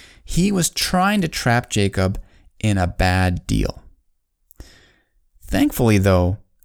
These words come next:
God showed Jacob a special trick that helped his flock to have more speckled and spotted babies.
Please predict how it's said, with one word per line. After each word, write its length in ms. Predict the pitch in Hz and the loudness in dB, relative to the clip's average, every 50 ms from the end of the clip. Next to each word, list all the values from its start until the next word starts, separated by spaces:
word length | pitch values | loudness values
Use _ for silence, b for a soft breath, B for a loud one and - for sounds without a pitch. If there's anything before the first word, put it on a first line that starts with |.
| _ _ _ - | _ _ _ -2
God 380 | - 117 120 143 170 175 175 - | 0 0 0 0 0 -2 -4 -2
showed 380 | - - - 139 143 151 156 | -2 0 0 0 0 -2 -2
Jacob 380 | 147 165 165 196 - 107 98 104 | -2 -2 -2 -2 0 0 0 0
a 60 | 98 | 0
special 400 | 98 - - - 110 - - 117 | 0 0 0 -2 -2 -2 -2 -4
trick 420 | 107 - - - - - - - | -4 -2 -2 -2 -2 -2 -4 -6
that 180 | - 107 95 - | -6 -6 -6 -6
helped 340 | - - - 143 180 - - | -6 -4 -4 -4 -4 -4 -6
his 120 | 104 - | -8 -6
flock 360 | - - - 98 92 87 - - | -6 -4 -2 -2 -2 -2 -2 -4
to 80 | - | -4
have 300 | 98 98 104 95 92 90 | -2 -2 0 0 0 0
more 400 | 95 92 95 104 110 117 123 127 | 0 0 0 0 0 0 0 0
speckled 520 | 123 - - - - 113 95 - - 98 - | 0 0 -2 0 0 -2 -2 -2 -4 -4 -4
and 120 | 104 95 | -4 -4
spotted 400 | - - - 82 85 90 92 104 | -4 -4 -4 -2 -2 -2 -2 -2
babies. 500 | - 104 110 107 110 110 - - - - | 0 0 0 0 -2 -4 -8 -8 -12 -12